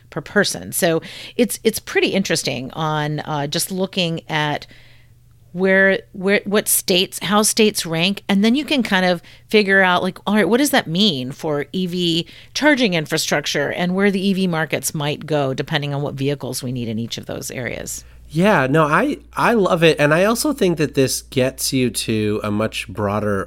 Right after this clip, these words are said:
Speaker 2: audience of readers. I mean, uh,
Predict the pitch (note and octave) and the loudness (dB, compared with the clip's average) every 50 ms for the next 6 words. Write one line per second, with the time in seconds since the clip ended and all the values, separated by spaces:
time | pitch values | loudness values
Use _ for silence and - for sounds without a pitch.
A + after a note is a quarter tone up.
0 | - G2 F#2 F#2 G#2+ A2+ C3+ E3 F3+ F3 - - - A2 A2 G2+ G2 F#2 - - | -4 -6 -4 -4 -2 -2 -4 -4 -4 -6 -8 -8 -6 -4 -4 -4 -4 -6 -10 -16
1 | - - - - - - - - - G#2 G#2+ A2 G#2+ C3 D3 D#3+ D3 - - - | -20 -20 -20 -20 -20 -20 -20 -14 -8 -6 -4 -2 -2 -2 -2 -2 -4 -6 -6 -4
2 | A#2 A#2 A2+ A2 G#2+ G#2+ G2+ - - - A2 G#2+ G2+ G2 G2 F#2+ F2+ | -2 0 0 0 0 -2 -4 -8 -8 -8 -6 -4 -4 -4 -4 -6 -8